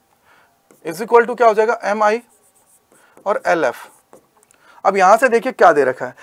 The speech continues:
अब यहां से देखिए हमें चाहिए एमआई, यानी कि सर, कितना उसमें मास का क्या हुआ है? रिड्यूस हुआ है। तो एमआई is equal to क्या हो जाएगा? एमआई is equal to हो जाएगा ज़ीरो पॉइंट ज़ीरो वन into में ज़ीरो पॉइंट फ़ाइव फ़ोर, ज़ीरो पॉइंट फ़ाइव फ़ोर, क्या है? ज़ीरो पॉइंट फ़ाइव फ़ोर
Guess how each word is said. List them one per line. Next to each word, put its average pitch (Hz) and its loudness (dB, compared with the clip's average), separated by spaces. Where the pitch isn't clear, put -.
अब 226 2
यहां 208 4
से 247 -2
देखिए 240 0
हमें 233 0
चाहिए 233 2
एमआई, 185 2
यानी 196 0
कि 226 -14
सर, 247 2
कितना 233 4
उसमें 226 -2
मास 180 4
का 240 2
क्या 233 4
हुआ 208 4
है? 233 2
रिड्यूस 196 -4
हुआ 139 0
है। 113 -6
तो - -4
एमआई 240 4
is 214 -6
equal 240 0
to 240 -6
क्या 247 6
हो 226 6
जाएगा? 214 2
एमआई 220 2
is 214 -10
equal 233 -2
to 233 -8
हो 226 0
जाएगा 208 2
ज़ीरो 185 -2
पॉइंट 233 0
ज़ीरो 220 0
वन 196 0
into 214 -6
में 220 0
ज़ीरो 196 2
पॉइंट 240 -2
फ़ाइव 220 2
फ़ोर, 208 -4
ज़ीरो 180 -4
पॉइंट 233 -2
फ़ाइव 220 2
फ़ोर, 202 -10
क्या 202 -2
है? 208 0
ज़ीरो 202 -4
पॉइंट 233 -2
फ़ाइव 214 2
फ़ोर 208 -2